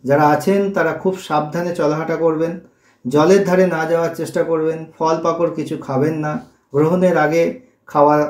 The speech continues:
দাওয়া সেরে ফেলবেন। মনে রাখবেন, এটি একটি দীর্ঘকালীন গ্রহণ, প্রায় চার ঘন্টার উপর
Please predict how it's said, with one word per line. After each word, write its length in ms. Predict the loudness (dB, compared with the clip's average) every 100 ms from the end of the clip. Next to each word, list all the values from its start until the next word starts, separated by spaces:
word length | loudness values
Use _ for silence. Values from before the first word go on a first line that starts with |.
| -4
দাওয়া 220 | 0 0
সেরে 260 | 0 -2 -2
ফেলবেন। 380 | -2 -2 -2 -4 -8 _ _ _ -2
মনে 180 | 4 6
রাখবেন, 340 | 6 6 4 2
এটি 180 | 2 2
একটি 180 | 2 -2
দীর্ঘকালীন 600 | -2 -2 -2 -2 -2 -4
গ্রহণ, 320 | -2 0 2 2
প্রায় 200 | 0 0
চার 160 | 0 0
ঘন্টার 340 | -2 -4 -2 0
উপর 280 | 0 2